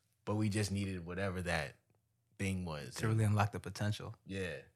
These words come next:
Speaker 1: And twelve twenty-one is that day. So, what, I know we talked about it, but nah, we ain't gotta go back to it.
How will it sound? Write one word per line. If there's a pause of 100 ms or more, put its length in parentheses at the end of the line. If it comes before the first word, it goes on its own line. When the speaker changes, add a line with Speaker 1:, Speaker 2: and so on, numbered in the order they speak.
(120)
Speaker 1:
And
twelve
twenty-one
is
that
day. (920)
So,
what, (1000)
I
know
we
talked
about
it,
but (1000)
nah,
we
ain't
gotta
go
back
to
it.